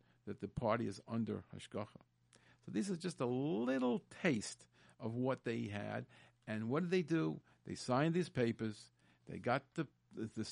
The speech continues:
the city together. And we gotta do it here in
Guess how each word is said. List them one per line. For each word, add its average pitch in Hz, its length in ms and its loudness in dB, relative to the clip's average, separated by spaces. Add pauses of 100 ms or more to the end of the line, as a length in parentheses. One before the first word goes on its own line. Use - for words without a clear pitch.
(100)
the 113 120 0
city 139 320 2
together. 104 580 -2 (480)
And 104 300 -2
we 175 560 6 (360)
gotta 110 340 2
do 147 440 4
it 147 120 2 (320)
here 131 680 0 (140)
in 113 340 -2